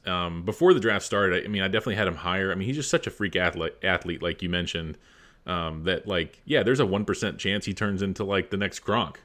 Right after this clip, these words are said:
right? I mean, like, th-, it's not a ninety-nine percent chance, <laughs> but, like, if you wanna draft him in the third or fourth round of your rookie draft and hold on to him for a year or two and see what happens, I, I wouldn't blame you, 'cause he is a,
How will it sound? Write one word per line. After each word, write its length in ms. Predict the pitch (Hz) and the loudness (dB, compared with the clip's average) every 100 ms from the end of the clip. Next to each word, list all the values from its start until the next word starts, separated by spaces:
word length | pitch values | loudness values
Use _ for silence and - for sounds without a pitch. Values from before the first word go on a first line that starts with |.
| _ | _
right? 280 | 87 113 104 | 0 0 2
I 40 | |
mean, 180 | 120 139 | 0 2
like, 260 | 131 110 - - - _ - | 2 2 -4 -20 -20 _ 0
th-, 140 | 135 - | 0 2
it's 180 | 117 127 | -4 2
not 160 | 120 | 2
a 40 | 92 | 4
ninety-nine 420 | 98 92 104 151 | 4 4 2 2
percent 280 | - 92 85 | 0 -2 -2
chance, 340 | 98 95 101 | 0 0 0
<laughs> 80 | 98 | 0
but, 200 | - 113 | 0 4
like, 320 | 104 92 - - - - | 4 4 0 -20 -20 -4
if 200 | 123 139 | -2 2
you 80 | 156 | 2
wanna 180 | 185 | 4
draft 340 | 110 107 104 113 | 4 2 2 0
him 60 | |
in 100 | 98 | 0
the 60 | 87 | 2
third 200 | 101 90 | 2 2
or 40 | |
fourth 260 | 85 92 82 | 2 2 2
round 200 | 87 82 | 0 0
of 80 | 82 | 0
your 100 | 82 | 0
rookie 220 | 85 92 | 0 -2
draft 420 | 90 85 82 - _ - _ | -2 0 -2 -6 _ -20 _
and 100 | 98 | -2
hold 160 | 95 92 | 2 4
on 200 | 87 85 | 2 2
to 100 | 92 | -2
him 100 | 80 | -2
for 160 | 87 82 | -2 0
a 60 | |
year 160 | 85 85 | 2 0
or 20 | |
two 160 | 92 82 | 0 -2
and 120 | - | -2
see 100 | 92 | -2
what 140 | 82 | 0
happens, 340 | 85 82 85 87 | 0 -2 -2 -2
I, 100 | 90 | -2
I 60 | 95 | 4
wouldn't 300 | 117 113 82 | 4 4 0
blame 260 | 87 90 87 | 0 0 0
you, 160 | 87 | -2
'cause 200 | 82 85 | -2 -4
he 140 | 98 92 | 0 0
is 140 | 80 | 2
a, 200 | 85 | 0